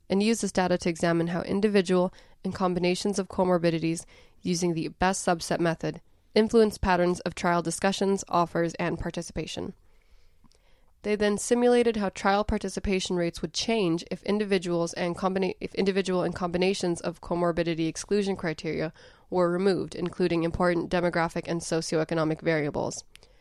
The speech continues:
And these results were really quite interesting. Sixty-six percent of the patients had at least one, or in some cases more than one, baseline comorbidity.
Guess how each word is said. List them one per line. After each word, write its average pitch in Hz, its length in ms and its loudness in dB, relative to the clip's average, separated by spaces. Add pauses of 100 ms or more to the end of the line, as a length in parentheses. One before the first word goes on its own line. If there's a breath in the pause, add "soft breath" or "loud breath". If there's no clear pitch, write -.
(500 soft breath)
And 185 200 4
these 190 140 0
results 202 320 2
were 185 100 2
really 175 220 2
quite - 260 -4
interesting. 165 640 -6 (580 soft breath)
Sixty-six 247 580 -2
percent 196 320 0
of 170 100 0
the 175 60 -4
patients 175 400 0
had 165 140 0
at 160 100 0
least - 280 -4
one, 208 340 4
or 185 120 6
in 180 100 2
some 180 200 0
cases 175 360 -2
more 208 200 6
than 190 140 2
one, 165 220 2
baseline 165 460 -2
comorbidity. 165 760 -2